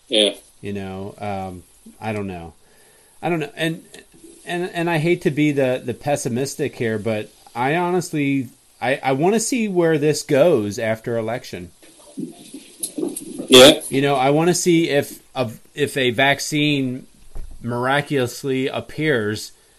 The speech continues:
Speaker 2: after election time. Uh, and when I say after election, I'm talking a week or two after election. Uh, because if it does, whatever company says that they have it now,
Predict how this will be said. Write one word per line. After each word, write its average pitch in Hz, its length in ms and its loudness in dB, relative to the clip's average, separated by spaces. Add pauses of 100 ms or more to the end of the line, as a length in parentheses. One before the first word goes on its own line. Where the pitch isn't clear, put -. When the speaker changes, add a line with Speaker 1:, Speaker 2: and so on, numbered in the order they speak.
(200)
Speaker 2:
after 127 340 -4
election 107 640 -4
time. 98 540 -8 (540)
Uh, 101 460 -4
and 120 160 -4
when 127 100 0
I 143 80 2
say 139 220 0
after 127 220 0
election, 113 360 -4
I'm 107 140 -6
talking 107 520 -8 (160)
a 110 100 -12
week 127 340 -2
or 120 80 -4
two 95 500 -8
after 107 300 -6
election. 95 640 -8 (640)
Uh, 110 180 -4
because 127 340 0
if 156 120 0
it 135 160 2
does, 156 640 6 (880)
whatever 147 360 6
company 170 540 4
says 147 360 4
that 131 140 0
they 131 160 0
have 123 300 0
it 156 120 0
now, 160 460 -2